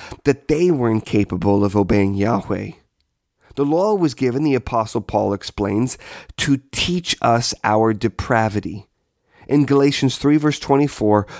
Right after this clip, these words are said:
Paul writes this, "So then, the law was our guardian until Christ came,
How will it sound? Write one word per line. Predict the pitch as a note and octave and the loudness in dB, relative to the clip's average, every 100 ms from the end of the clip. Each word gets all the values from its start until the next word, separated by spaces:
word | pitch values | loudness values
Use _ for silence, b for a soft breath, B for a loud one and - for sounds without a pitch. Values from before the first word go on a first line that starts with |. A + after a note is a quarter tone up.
| B | B
Paul | C3+ B2+ | 0 2
writes | A#2+ G#2+ - | 4 2 -2
this, | G2+ A2 G2 - - _ _ _ _ B B | 0 0 0 -6 -12 _ _ _ _ B B
"So | - - - F#3+ G#3 | -6 -2 0 0 0
then, | C#3+ A#2+ A#2 A2+ B B | 2 2 0 -4 B B
the | C#3+ | 0
law | C3 B2 C3+ E3 F3+ | 2 2 2 2 0
was | D3+ C#3 B2+ | 0 -2 -2
our | A#2+ A#2+ A#2 | -2 0 0
guardian | A2+ G2 - B2 B2+ B2 G#2 G2+ F2 - B B | -2 -8 -2 2 2 0 -2 -4 -6 -10 B B
until | B2+ B2 C3 A#2+ | 0 2 2 0
Christ | - C#3 B2+ B2 - | 0 0 0 -2 -8
came, | - B2 G#2 G2+ F#2+ | -8 -2 -2 -2 -6